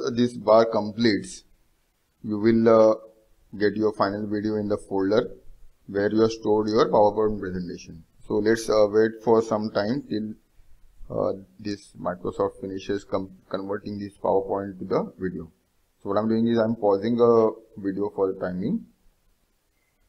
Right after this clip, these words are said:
Okay, that, uh, progress bar now has disappeared from here. So let's go and check the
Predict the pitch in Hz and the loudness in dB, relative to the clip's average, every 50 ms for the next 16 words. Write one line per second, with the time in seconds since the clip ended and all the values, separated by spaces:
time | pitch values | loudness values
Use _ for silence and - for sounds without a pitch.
0 | _ _ _ _ _ _ - 170 143 - - - - - - - - 117 117 117 | _ _ _ _ _ _ -2 2 4 4 4 2 -2 -8 -2 6 8 10 10 10
1 | 117 113 - - - 117 113 113 127 135 131 123 131 135 135 131 131 127 127 127 | 8 6 2 -2 0 0 4 6 6 6 6 8 10 10 10 10 8 6 6 8
2 | 131 131 127 123 120 123 113 104 104 - - 117 117 120 120 120 117 - 127 120 | 6 6 4 2 0 0 -2 -4 -4 0 0 0 2 2 2 2 2 2 2 2
3 | 117 113 107 202 196 190 208 226 - _ _ _ _ _ _ _ _ _ _ - | 4 2 2 2 2 2 2 0 -8 _ _ _ _ _ _ _ _ _ _ 0
4 | 123 120 123 127 127 127 123 120 120 120 123 123 123 123 - 123 113 110 110 113 | 4 6 6 4 4 4 4 4 6 6 6 4 2 0 0 -2 -2 0 2 0
5 | 113 | 0